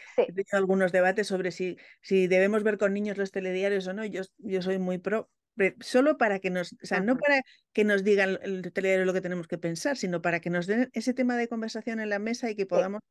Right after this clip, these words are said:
Speaker 2: hablar con los niños y decir, bueno, esto, por-, que te dicen, "¿Esto por qué? ¿Y esto qué pasa? ¿Y esto
Speaker 1: Sí.
Speaker 2: no sé qué?". Y a veces, eh, ver estas películas, ah, genera preguntas, ¿no? Y genera,
Speaker 1: Sí.
Speaker 2: lo más interesante no es tanto las respuestas como las preguntas que genera, ¿no?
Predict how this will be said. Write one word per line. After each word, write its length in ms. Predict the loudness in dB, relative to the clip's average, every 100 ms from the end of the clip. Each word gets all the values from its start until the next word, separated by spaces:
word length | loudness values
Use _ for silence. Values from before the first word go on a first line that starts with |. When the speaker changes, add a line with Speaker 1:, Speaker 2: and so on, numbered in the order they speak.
| _ _ -6
Speaker 2:
hablar 260 | -2 -2
con 160 | 0 0
los 140 | 0
niños 300 | -4 -6 -4
y 40 | -4
decir, 380 | -6 -6 -8
bueno, 180 | -6 -4
esto, 300 | -4 -4 -8 -4
por-, 200 | -6 -4
que 100 | -6
te 80 | -4
dicen, 180 | -2 -4
"¿Esto 220 | 0 2
por 200 | 2 -2
qué? 200 | -2 -2
¿Y 80 | 0
esto 240 | -2 -2
qué 100 | -4
pasa? 400 | -2 -4 -4 -6
¿Y 80 | -4
esto 180 | 2 2
Speaker 1:
Sí. 0 |
Speaker 2:
no 80 | 2
sé 100 | -2 -8
qué?". 100 | -10 -10 -20 _ _ 0
Y 120 | 4
a 80 | 4
veces, 220 | 4 2
eh, 100 | 0
ver 180 | 2 2
estas 240 | 2 0
películas, 500 | 0 -4 -2 -2 -2
ah, 100 | -6 -10
genera 460 | -4 -2 0 0
preguntas, 560 | 0 -4 -4 -6 -8 -8
¿no? 160 | -2 -2
Y 40 |
genera, 440 | -2 -4 -4 -4 -6 -2
Speaker 1:
Sí. 60 | -2 0
Speaker 2:
lo 80 |
más 180 | -2 2
interesante 580 | 4 6 4 2 2 2
no 80 | 0
es 80 | -4
tanto 240 | -4 -2
las 140 | -2
respuestas 500 | -2 -8 -8 -6 -6
como 240 | -6 -6 -6
las 220 | -6 -8
preguntas 540 | -6 -4 -2 -2 -4 -6
que 120 | -12
genera, 440 | -10 -10 -10 -12
¿no? 120 | -12